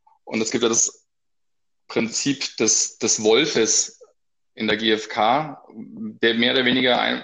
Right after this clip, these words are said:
eigentlich auch nur eine Giraffe ist, der allerdings nicht gelernt hat.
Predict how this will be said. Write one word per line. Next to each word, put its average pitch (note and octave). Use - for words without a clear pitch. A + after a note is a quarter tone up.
eigentlich B2
auch A#2+
nur C#3
eine B2
Giraffe A#2
ist, C#3+
der B2
allerdings A#2+
nicht C#3
gelernt A#2
hat. C3+